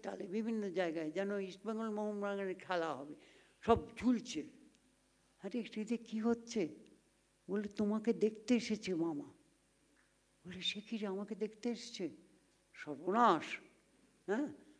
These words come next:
চল, চল, লুকিয়ে পড়ি কোথাও।" তা ঠাকুর বলছেন যে এই যে, এই যে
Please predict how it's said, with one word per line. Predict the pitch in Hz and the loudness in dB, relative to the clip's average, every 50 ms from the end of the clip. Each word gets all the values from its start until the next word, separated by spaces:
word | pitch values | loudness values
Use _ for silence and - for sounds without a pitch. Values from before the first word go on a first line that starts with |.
| _ _ | _ _
চল, | - 233 226 233 | 0 2 2 2
চল, | 226 - 247 240 233 | 2 4 6 6 6
লুকিয়ে | 208 208 - - 240 262 240 | 8 6 6 8 8 6 6
পড়ি | 180 208 220 190 170 | 6 4 2 2 2
কোথাও।" | - 165 151 - - - - - - - _ _ _ _ _ _ _ _ _ _ _ _ _ _ _ _ _ _ _ - | -2 -6 -8 -10 -12 -16 -18 -20 -20 -20 _ _ _ _ _ _ _ _ _ _ _ _ _ _ _ _ _ _ _ -6
তা | 170 | -6
ঠাকুর | 165 - 165 170 175 - 214 202 | -4 -4 -8 -8 -2 -2 -2 -2
বলছেন | 185 208 220 214 214 - - 185 185 196 - - - - - _ _ _ _ _ _ _ _ _ _ 165 | 0 0 0 0 0 -4 -4 -4 -4 -6 -10 -14 -20 -20 -20 _ _ _ _ _ _ _ _ _ _ -12
যে | 160 - 190 208 196 180 180 - - - - - - - _ _ _ - - _ _ _ | -8 -4 0 2 4 4 2 2 -2 -8 -14 -20 -20 -20 _ _ _ -20 -20 _ _ _
এই | - 190 202 214 220 | -4 -2 -2 -2 -2
যে, | 202 214 - 214 233 226 214 196 - - - - - _ _ _ _ _ _ _ _ _ _ _ | -4 -6 -4 -2 0 0 0 -2 -4 -6 -12 -16 -20 _ _ _ _ _ _ _ _ _ _ _
এই | - 185 196 202 | -6 -4 -4 -4
যে | 175 160 202 208 202 190 185 | -6 -6 -6 -4 -2 -4 -4